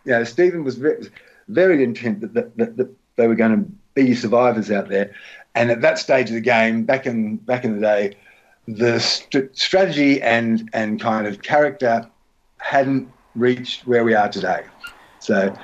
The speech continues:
location, um, you know, God, I prayed that we'd be in some tropical place where you could, you know, where the girls would take their clothes off and, <laughs> and everyone would lose lots of weight and go brown and,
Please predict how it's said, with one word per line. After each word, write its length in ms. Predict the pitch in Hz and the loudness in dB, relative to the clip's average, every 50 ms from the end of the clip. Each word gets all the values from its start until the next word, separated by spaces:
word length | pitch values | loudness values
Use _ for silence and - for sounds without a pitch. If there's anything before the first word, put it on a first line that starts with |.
| - - | -8 -2
location, 760 | 110 117 117 - - 151 165 180 170 - 113 95 107 123 - - - - - - _ _ _ _ _ _ _ _ - | 0 0 0 2 0 0 0 2 0 -2 -4 -6 -6 -8 -10 -14 -20 -20 -20 -20 _ _ _ _ _ _ _ _ -2
um, 420 | 120 117 113 113 113 113 113 - | -2 0 0 0 -2 -2 -6 -6
you 100 | - 127 | -4 -2
know, 200 | 113 110 110 113 110 - _ | -2 -2 -2 -4 -8 -4 _
God, 180 | 175 160 139 123 | 2 2 4 4
I 80 | 120 117 | 2 0
prayed 460 | 95 - - - 135 135 147 143 120 | -2 -4 -6 -2 0 2 2 2 0
that 60 | 104 | -2
we'd 180 | 101 98 101 90 | -6 -8 -6 -4
be 80 | 107 | -4
in 60 | 104 98 | -4 -4
some 180 | - 113 104 | -2 -4 -4
tropical 400 | 101 - 120 107 - - 95 95 | -4 -4 -4 -6 -6 -6 -8 -8
place 400 | - - 107 98 95 98 - - | -6 -4 -2 -2 -2 -4 -4 -4
where 120 | 113 107 98 | -2 0 0
you 40 | |
could, 240 | 98 - 104 98 98 - _ | 0 -2 -4 -6 -6 -8 _
you 80 | - 107 | -4 -2
know, 160 | 101 101 113 - - | -2 -2 -4 -6 -4
where 120 | - 113 | -2 0
the 60 | 107 101 | 0 0
girls 260 | - 120 127 131 123 | 2 2 2 2 2
would 100 | 117 113 | 0 -2
take 160 | 113 120 104 | -4 -2 0
their 120 | 107 104 | 0 -2
clothes 280 | 101 - 110 107 107 95 | 0 0 -2 -2 0 0
off 200 | 107 101 - - | -2 -2 -2 -4
and, 160 | 92 90 90 - - | -6 -6 -6 -8 -12
<laughs> 500 | - 247 147 120 - - - - - - | -6 -4 -4 -4 -4 -6 -12 -16 -6 -2
and 100 | - 117 131 | 0 2 4
everyone 260 | 147 147 143 135 127 | 4 4 4 4 4
would 140 | 131 131 127 | 4 2 4
lose 240 | 131 135 135 131 123 | 4 4 2 2 2
lots 140 | 127 - 131 | -2 -2 -2
of 40 | |
weight 380 | 120 127 127 127 127 123 123 120 - - | 0 0 2 2 2 0 0 -6 -10 -8
and 300 | 117 113 107 110 107 101 | -6 -4 -4 -4 -2 0
go 180 | 110 110 110 | 0 0 0
brown 460 | 104 98 127 127 127 127 123 123 120 | 0 2 2 2 4 4 2 2 0
and, 220 | 117 110 107 104 | -2 -4 -6 -8